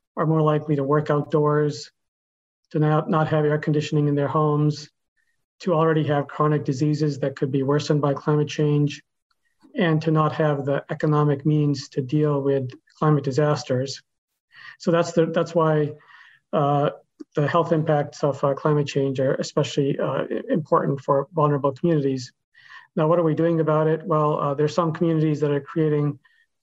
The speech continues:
cooling centers that can be used whenever there's a heat event. There's some communities that are updating their disaster plans,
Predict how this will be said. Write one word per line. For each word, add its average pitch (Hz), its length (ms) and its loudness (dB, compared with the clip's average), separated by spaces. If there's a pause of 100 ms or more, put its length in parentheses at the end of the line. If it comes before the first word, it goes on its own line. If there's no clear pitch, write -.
cooling 170 280 2
centers 156 640 0
that 139 160 -4
can 147 180 -2
be 139 80 0
used 147 360 0
whenever 143 260 0
there's 135 200 0
a 123 60 -4
heat 160 220 0
event. 147 500 0 (540)
There's 151 160 0
some 156 160 2
communities 151 480 0
that 143 100 2
are - 120 0
updating 151 520 0
their 139 180 0
disaster 143 640 -2
plans, 147 640 0